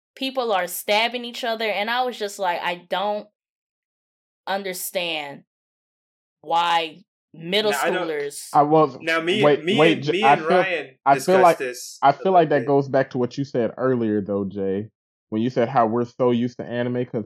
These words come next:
Speaker 3: Portia, in retrospect, almost every anime, when you look at the main characters, they're all between, like, twelve and sixteen.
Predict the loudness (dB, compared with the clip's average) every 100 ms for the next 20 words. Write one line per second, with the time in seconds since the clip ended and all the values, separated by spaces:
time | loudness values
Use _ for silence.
0 | -6 -6 -4 -6 -4 -4 -4 -6 -8 -6
1 | -6 -6 -8 _ _ _ -6 -2 0 -2
2 | _ 0 0 0 -2 -2 -2 -2 -2 -2
3 | -4 -4 -4 -6 -6 -6 -6 -6 -6 -6
4 | -4 -6 -2 0 2 2 2 -2 -10 -12
5 | -10 -6 -6 -8 -10 -6 -6 -8 -14 -12
6 | -12 _ -16 -16